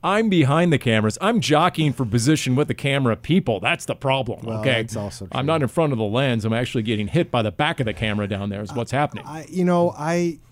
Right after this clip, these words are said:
Speaker 2: the Hard Knocks thing is fascinating to me because no matter what direction this season goes, right, it's gonna be captured, and we're going to, the three of us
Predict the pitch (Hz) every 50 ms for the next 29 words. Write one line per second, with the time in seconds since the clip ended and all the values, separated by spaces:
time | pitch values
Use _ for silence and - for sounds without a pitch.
0 | - _ _ _ _ - - - - - 143 135 131 135 - 165 214 262 262 240
1 | 202 180 - - 170 170 160 147 139 135 - - - 131 135 131 - - 135 127
2 | 117 113 110 110 - - - 117 110 107 104 113 113 - - 127 123 120 120 113
3 | 110 113 135 135 131 139 151 170 196 190 180 147 131 127 123 123 127 160 214 -
4 | - 127 147 139 135 147 185 196 - - - - 117 113 110 113 117 110 - -
5 | - 156 160 147 139 135 120 113 127 170 202 165 127 110 101 101 104 110 131 165
6 | 202 202 _ _ _ _ _ _ _ _ - - - - - - - 156 165 160
7 | - - - 135 120 151 160 160 160 147 139 147 135 - 143 170 180 180 - -
8 | - 120 107 107 107 - - 139 131 127 123 127 120 123 151 160 156 165 165 165
9 | 156 143 143 135 123 117 - - - - - - 160 - - 202 240 285 269 190
10 | 202 - - 151 127 123 - - - -